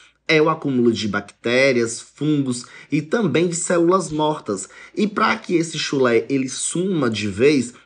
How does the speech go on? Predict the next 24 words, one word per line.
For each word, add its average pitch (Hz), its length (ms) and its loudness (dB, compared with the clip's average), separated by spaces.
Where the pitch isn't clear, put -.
nós 147 240 0
precisamos 147 480 -4
de - 60 -10
fazer 139 240 -4
duas 135 260 -2
coisas. - 300 -12
Nós 113 200 -4
precisamos 123 580 -2
de 139 120 -8
sempre - 440 -4
tá 135 220 0
utilizando 110 720 -2
meias 139 680 4
e 139 120 -2
sa-, - 320 -8
e 160 120 -2
sapatos 113 580 -2
da 117 140 -2
forma 151 320 -6
correta, 117 580 -4
não 131 240 0
repetir 165 480 -2
as 101 140 -4
meias. 120 400 0